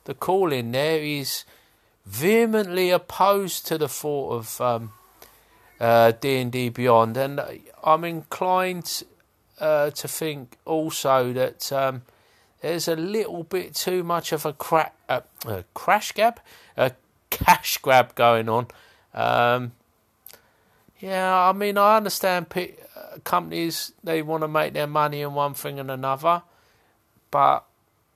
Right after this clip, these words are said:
yeah, I, I can't keep buying the same books over and over again, so I'm, I'm liable to just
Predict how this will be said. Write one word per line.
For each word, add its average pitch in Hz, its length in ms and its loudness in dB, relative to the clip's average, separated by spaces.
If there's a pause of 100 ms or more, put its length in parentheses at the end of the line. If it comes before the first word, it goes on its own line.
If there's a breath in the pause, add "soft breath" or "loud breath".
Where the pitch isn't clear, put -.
(580)
yeah, 120 800 -2 (240)
I, 82 100 -6 (100)
I 196 100 4 (100)
can't 262 320 4
keep 139 320 -6
buying 131 260 2
the 120 80 -4
same 127 400 -2
books 123 340 -8
over 110 300 -2
and 110 100 -6
over 107 300 -4
again, 117 380 -4
so 117 340 0 (720 soft breath)
I'm, 151 240 -2 (120)
I'm 160 180 0
liable 175 540 4
to 135 40 -2
just - 500 -4